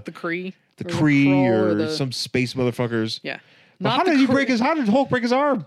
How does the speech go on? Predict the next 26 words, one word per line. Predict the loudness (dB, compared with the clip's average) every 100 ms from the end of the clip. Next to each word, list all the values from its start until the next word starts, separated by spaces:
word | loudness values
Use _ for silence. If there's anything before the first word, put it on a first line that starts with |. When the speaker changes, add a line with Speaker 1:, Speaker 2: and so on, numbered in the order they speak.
| -6
Speaker 1:
This | -6
is | -6
a | -8
good | -10 -10
question. | -12 -12 -12 -8
That's | -6 -4
what | -2
I'm | -2
saying. | -2 -4 -4
Did | -4
Mark | -2 -4 -2
Ruffalo | 0 0 0 -2 0
break | -2 -2
his | -2
arm | -2
and | -2
they're | -4
just | -4
gonna | -4 -4
have | -4 -4
to | -4
write | -2 0
it |
Speaker 2:
To | 2
Speaker 1:
in? | 2
Speaker 2:
Reddit! | 2 2 0 -6